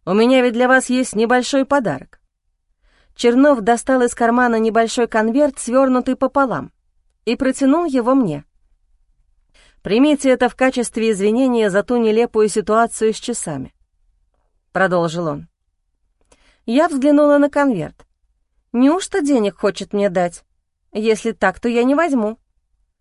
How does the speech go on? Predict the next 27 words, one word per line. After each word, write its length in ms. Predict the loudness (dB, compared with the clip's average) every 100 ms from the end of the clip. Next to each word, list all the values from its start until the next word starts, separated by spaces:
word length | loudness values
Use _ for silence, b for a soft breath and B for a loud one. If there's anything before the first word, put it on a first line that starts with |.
| _
«Что 360 | -12 -2 2 2
это?» 340 | 2 -2 -10 _ _ _ _ _ -6
Я 220 | 2 2
подняла 400 | 2 2 4 4
глаза 300 | 4 2 4
на 140 | 2 2
Чернова. 480 | 0 0 -2 -8 -16 _ _ _ _ _ _ -2
«Откройте», — 760 | -2 0 0 0 0 -2 -4 -6 _ _ _ _ -20
сказал 460 | -4 -2 0 0
он. 220 | -2 -6 -16 _ _ _ _ _ _ _ _ _ _ _ b b b b -2
Я 240 | 2 2
открыла 400 | 2 2 4 4
конверт 500 | 2 0 0 -2 -2
и 100 | -2
достала 520 | 0 0 0 2 2
оттуда 340 | 0 0 -2 0
два 220 | 0 0
билета 360 | 2 0 2 0
на 100 | 0
концерт. 580 | 0 -2 -6 -10 _ _ _ _ _ _ _ _ -12
«Я 220 | -2 0
не 160 | 2 0
знал, 340 | 2 2 0
какую 400 | -2 -4 -2 0
музыку 420 | 0 -2 -2 -2
вы 120 | -2 -2
любите», — 460 | -4 -8 -16 -20